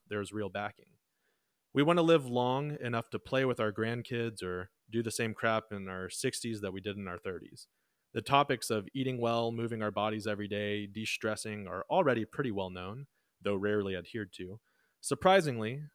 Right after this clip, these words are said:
a higher marker for longevity relates to breathing and lung capacity. High lung capacity equals more life. Air in is new energy. Air out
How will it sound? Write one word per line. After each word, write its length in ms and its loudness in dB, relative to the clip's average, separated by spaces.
a 80 0
higher 320 4
marker 420 2
for 180 -2
longevity 680 -2
relates 400 -4
to 140 -6
breathing 400 -4
and 80 -6
lung 160 -6
capacity. 600 -18
High 200 4
lung 220 -2
capacity 640 -8
equals 320 -10
more 180 -8
life. 380 -8
Air 520 4
in 500 0
is 180 -4
new 260 0
energy. 480 -6
Air 260 2
out 340 2